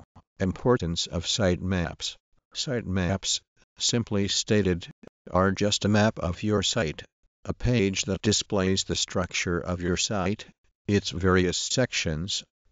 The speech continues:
the links. In the early days of search engines, I wasn't much of a believer in X M L sitemaps, but over time, I began to see firsthand how they can benefit web.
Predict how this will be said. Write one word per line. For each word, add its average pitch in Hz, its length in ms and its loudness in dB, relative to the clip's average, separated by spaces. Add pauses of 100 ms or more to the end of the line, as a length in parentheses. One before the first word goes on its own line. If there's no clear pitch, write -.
(140)
the 95 120 0
links. 101 460 0 (400)
In 87 160 0
the 82 180 -2
early 98 380 4
days 92 360 2
of 87 160 0
search - 380 0
engines, 87 540 -2 (420)
I 104 140 2
wasn't 98 340 -2
much 120 340 0
of 98 180 0
a 87 80 4
believer 85 640 2
in 95 140 2
X - 240 -2
M 104 140 0
L 92 200 4
sitemaps, 92 840 0 (400)
but 107 180 4
over 101 340 4
time, 90 540 0 (420)
I 92 160 4
began 90 420 2
to - 120 -2
see 117 240 -2
firsthand 101 640 -2
how 98 120 2
they 92 180 4
can 92 300 -2
benefit 98 460 0
web. 101 240 0